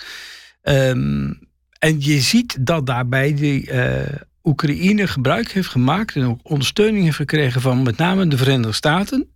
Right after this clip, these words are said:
In intelligence, zoals dat dan heet. Dus gewoon satellietwaarnemingen. Waar zitten de Russen? Waar zijn de tankconcentraties? Waar moet je dus niet wezen? Waar wel? Eh, eh, daarvan zegt Rusland nu, ja, dat bewijst, eh, Amerika is gewoon rechtstreeks bij deze oorlog betrokken.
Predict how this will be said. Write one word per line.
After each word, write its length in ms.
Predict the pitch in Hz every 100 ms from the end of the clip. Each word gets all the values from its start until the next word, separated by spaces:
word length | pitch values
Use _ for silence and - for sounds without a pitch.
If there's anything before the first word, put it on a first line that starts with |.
| _ _ _
In 180 | 147 -
intelligence, 720 | 135 131 208 160 120 104 95
zoals 200 | 107 98
dat 120 | 104
dan 180 | 110 98
heet. 280 | 98 92 101
Dus 140 | 110
gewoon 380 | - 135 113 107 - - - 170 165 165
satellietwaarnemingen. 960 | 165 151 147 139 139 131 135 127 110
Waar 240 | 101 120 170
zitten 340 | 208 190 190
de 100 | 156
Russen? 360 | 135 123 120 101
Waar 240 | 104 147
zijn 140 | 202
de 140 | 220 208
tankconcentraties? 960 | 156 131 139 123 143 131 117 113 120
Waar 180 | 107 113
moet 180 | 151 165
je 100 | 165
dus 140 | 139
niet 220 | 127 139 123
wezen? 400 | 120 110 113 107
Waar 220 | 104 104
wel? 360 | 113 147 - - - - - - - _
Eh, 180 | - 127
eh, 80 | - - - 135
daarvan 640 | 151 127 143 160 220 208
zegt 200 | 160 131
Rusland 440 | 151 220 214 151 127
nu, 280 | 127 190 160
ja, 200 | 143 135
dat 240 | 123 143 123
bewijst, 680 | 123 123 170 190 127 -
eh, 180 | - 147 135
Amerika 580 | 151 156 160 127 131
is 120 | 117 -
gewoon 340 | 135 127 123
rechtstreeks 720 | 127 135 180 165 156 135 110
bij 120 | 135
deze 300 | 123 120 120
oorlog 340 | 131 147 113 107
betrokken. 500 | - 220 196 -